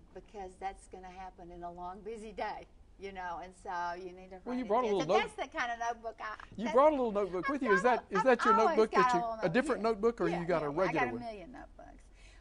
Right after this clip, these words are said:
Speaker 1: But it's right, uh, Flannery O'Connor had a wonderful, um, line about this, about just kind of about being a writer, and she said, "You know, it's a habit of being." And it really is. It's a way of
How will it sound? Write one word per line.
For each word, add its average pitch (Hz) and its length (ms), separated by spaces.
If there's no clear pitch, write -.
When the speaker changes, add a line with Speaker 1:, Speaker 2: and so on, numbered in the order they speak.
Speaker 1:
But 262 220
it's 240 180
right, 269 320
uh, 208 340
Flannery 294 380
O'Connor 175 640
had 180 160
a 175 80
wonderful, 185 840
um, 175 340
line 185 500
about 170 320
this, 160 220
about 170 360
just 202 200
kind 196 160
of 185 120
about 175 260
being 214 280
a 175 60
writer, 202 580
and 185 200
she - 200
said, 190 240
"You 202 120
know, 196 100
it's - 160
a - 260
habit 233 380
of 180 60
being." 196 420
And 220 120
it 220 120
really 269 360
is. 214 320
It's 214 180
a 214 80
way 226 540
of 185 420